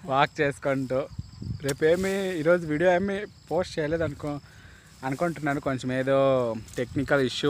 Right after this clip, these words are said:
వల్ల నేనేమి వీడియో పోస్ట్ చేయలేదు. So, ఇలా సాయంత్రం వాకింగ్కి వస్తూ ఇలా పొలంలోకి దిగేసాను, వేరే వాళ్ళ పొలంలోకి. So,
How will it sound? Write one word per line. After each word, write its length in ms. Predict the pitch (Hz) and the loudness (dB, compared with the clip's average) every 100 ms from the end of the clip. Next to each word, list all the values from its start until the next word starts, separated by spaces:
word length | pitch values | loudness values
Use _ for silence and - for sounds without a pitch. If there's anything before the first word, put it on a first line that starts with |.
| 127 | 2
వల్ల 180 | 113 120 | 2 0
నేనేమి 300 | 123 123 127 120 | -2 -2 -2 0
వీడియో 160 | 123 135 - | 0 0 0
పోస్ట్ 240 | 127 139 131 | -2 0 -2
చేయలేదు. 360 | 117 107 117 147 - | -4 -4 -8 -12 -12
So, 80 | 135 127 127 | -4 0 0
ఇలా 160 | 123 120 120 120 - - - - | 2 0 0 -6 -16 -18 -16 -6
సాయంత్రం 420 | 139 143 147 151 143 | 0 0 0 0 4
వాకింగ్కి 400 | 123 127 151 147 123 | 4 4 0 -2 -4
వస్తూ 240 | - 156 165 170 - - - - - - - - 147 | -4 -4 -4 -4 -12 -20 -20 -20 -20 -20 -20 -12 -4
ఇలా 120 | 139 135 | -4 0
పొలంలోకి 420 | 143 151 147 160 139 | 2 4 4 4 4
దిగేసాను, 540 | 135 147 - 127 135 120 160 | 2 2 0 -2 -2 -4 -4
వేరే 180 | 139 151 | -2 0
వాళ్ళ 140 | 151 123 135 | 0 0 -2
పొలంలోకి. 540 | 127 135 139 - 123 - - - - - - - - - - - | 0 0 0 0 -4 -4 -8 -16 -16 -16 -14 -12 -10 -10 -12 -12
So, 80 | - | -4